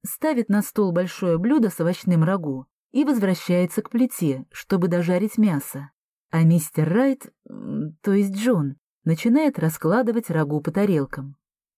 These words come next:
«Ну а теперь», говорит он, когда все, наконец, усаживаются за стол,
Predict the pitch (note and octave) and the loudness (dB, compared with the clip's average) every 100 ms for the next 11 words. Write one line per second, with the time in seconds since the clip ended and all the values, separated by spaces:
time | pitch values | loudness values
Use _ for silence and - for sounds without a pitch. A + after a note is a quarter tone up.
0 | _ - - E3 F3 F3+ E3+ D#3+ D#3 F#3+ | _ -20 -12 -6 -2 0 -2 -4 -2 0
1 | A3 E3+ - _ _ _ _ D3+ E3+ F3+ | 2 0 -6 _ _ _ _ -10 -4 -2
2 | E3+ D#3 A#3 A#3+ F3+ - - G3 G3 G#3+ | -2 -4 0 2 2 -2 -6 -4 -2 -4
3 | - G#3 E3 D3+ D#3 G#3 C#4 - - D#3+ | -4 -2 0 0 2 2 2 -2 -10 -8
4 | F3 D#3+ D3+ E3 E3 F#3 G#3+ - E3+ C#3 | -4 -4 -2 -2 -2 -2 -4 -4 -6 -6
5 | C3 | -8